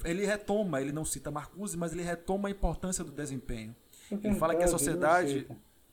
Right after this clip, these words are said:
Speaker 1: é, ele fala que a sociedade não é mais da disciplina, é do desempenho. Ele vai
Speaker 2: Uhum.
Speaker 1: trazer o lance do doping, muito interessante, que é muito isso, esses remédios que tomamos,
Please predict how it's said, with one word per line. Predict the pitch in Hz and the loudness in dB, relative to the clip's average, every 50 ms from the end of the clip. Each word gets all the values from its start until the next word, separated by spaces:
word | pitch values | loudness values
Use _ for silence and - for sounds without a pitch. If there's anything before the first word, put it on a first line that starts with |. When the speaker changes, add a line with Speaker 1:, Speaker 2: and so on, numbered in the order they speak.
| _ - | _ -6
Speaker 1:
é, | 143 147 139 139 - | -4 -4 -2 -2 -2
ele | 156 156 | -2 -2
fala | 156 - 175 180 | 0 2 0 0
que | 175 190 | 0 -2
a | 175 | -2
sociedade | - 170 - - 156 139 135 151 170 180 175 - 160 160 | -2 -2 -2 -2 -2 -2 2 4 4 4 2 0 -4 -4
não | 170 180 | -2 -2
é | 180 170 | -2 -2
mais | 156 156 151 | -4 -4 -4
da | 151 | -6
disciplina, | 143 143 - 151 - - 143 139 135 135 | -8 -8 -8 -10 -10 -10 -8 -6 -6 -6
é | 135 | -8
do | 127 | -10
desempenho. | 127 127 151 156 170 165 180 165 - - - 151 147 143 135 127 120 - _ _ _ _ _ _ - - - _ _ _ - - - _ _ - | -10 -6 -4 -4 -4 -4 -4 -6 -6 -6 -6 -6 -4 -4 -6 -8 -10 -12 _ _ _ _ _ _ -20 -20 -20 _ _ _ -20 -20 -20 _ _ -6
Ele | 151 160 170 | -4 -2 0
vai | 165 - | 0 0
Speaker 2:
Uhum. | - | 0
Speaker 1:
trazer | 220 - 214 | -2 -2 -2
o | 214 | -4
lance | 214 214 - | -4 -4 -4
do | 226 233 | -6 -6
doping, | 160 175 180 202 208 202 - 135 123 117 - - - - - - _ _ - - | -2 0 0 0 0 0 -2 -2 -2 -4 -6 -12 -18 -20 -20 -20 _ _ -12 -8
muito | 143 151 151 151 - | -6 -6 -6 -6 -6
interessante, | 147 123 139 135 127 113 - - 127 120 117 117 - - | -8 -8 -8 -6 -6 -6 -6 -6 -6 -8 -8 -8 -8 -6
que | - - | -4 -2
é | 220 | 0
muito | 202 220 226 - 247 202 | 0 2 4 4 2 2
isso, | 202 - - | 0 -4 -4
esses | - - - | -6 -4 -4
remédios | 143 156 151 151 151 165 180 185 185 202 202 - - - 208 - - | -2 -2 0 0 0 0 0 -2 -4 -6 -10 -10 -10 -12 -12 -14 -18
que | 143 | -16
tomamos, | 131 - 139 131 131 131 135 151 160 170 170 180 180 - | -12 -10 -10 -10 -8 -8 -8 -6 -6 -8 -8 -12 -14 -16